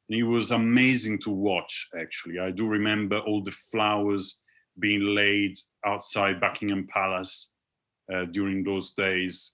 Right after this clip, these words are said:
It was like a traumatic experience for the country. And it was incredible. I, I had just moved here and Princess Diana died. Uh, just found it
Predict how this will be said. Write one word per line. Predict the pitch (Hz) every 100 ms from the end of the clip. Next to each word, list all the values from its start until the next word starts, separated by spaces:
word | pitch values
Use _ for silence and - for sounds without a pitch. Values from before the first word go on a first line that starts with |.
| -
It | 110
was | 110 98
like | 131 127 - _ -
a | 120
traumatic | - - 120 120 127 - 104
experience | 101 - 113 107 101 87
for | 95
the | 90
country. | - 92 87 - 82 _ _ - - - -
And | 139
it | 151
was | 170
incredible. | 175 143 170 185 139
I, | 120 127 135
I | 135
had | 139 139
just | 147 135 107
moved | 123 135 156 156 -
here | 92 78 - _ _ _ _ _ _
and | 110 107 107 107 104 - _ _ _ _
Princess | - 107 127 113
Diana | 120 123 143 151 147 _ -
died. | 82 78 73 71 - _ _ _ _ _ _ 104
Uh, | 101 98 98 95
just | - 123 - -
found | 117 117 110 107
it | 101